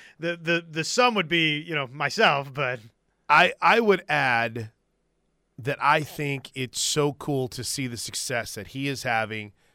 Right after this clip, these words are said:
Speaker 2: as a Norman guy. You know, this is not someone who claims Norman because their family moved here for a summer.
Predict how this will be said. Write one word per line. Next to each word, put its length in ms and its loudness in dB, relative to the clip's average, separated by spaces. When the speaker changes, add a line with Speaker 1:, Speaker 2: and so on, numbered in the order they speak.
Speaker 2:
as 280 0
a 60 -4
Norman 440 -6
guy. 320 -14
You 100 0
know, 60 4
this 200 2
is 360 4
not 380 2
someone 460 0
who 340 -2
claims 520 0
Norman 380 2
because 380 -2
their 120 -2
family 440 0
moved 340 -2
here 220 2
for 260 0
a 60 0
summer. 560 -2